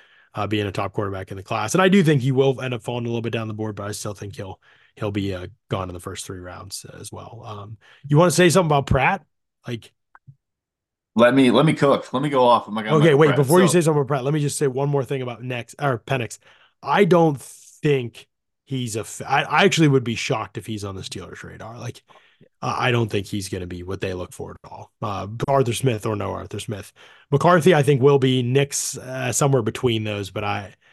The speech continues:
Speaker 1: to me, McCarthy is the cl-, I, I would be, if they are, don't think about McCarthy at twenty,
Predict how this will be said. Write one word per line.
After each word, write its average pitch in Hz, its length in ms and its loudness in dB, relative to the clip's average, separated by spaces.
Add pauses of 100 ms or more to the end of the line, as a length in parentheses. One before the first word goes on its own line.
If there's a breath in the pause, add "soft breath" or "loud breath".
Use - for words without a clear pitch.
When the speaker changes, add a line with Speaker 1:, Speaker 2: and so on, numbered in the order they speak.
(460 soft breath)
Speaker 1:
to 147 100 4
me, 170 160 8
McCarthy 135 560 2
is 107 140 -2
the 104 140 -4
cl-, 117 160 -8
I, 123 120 -6
I 139 200 0
would 147 120 4
be, 131 80 2
if 131 260 0
they 175 300 6
are, 147 180 2
don't 143 400 0 (220)
think 147 160 -2
about 127 200 -4
McCarthy 113 540 -6
at 104 80 -12
twenty, 104 460 -8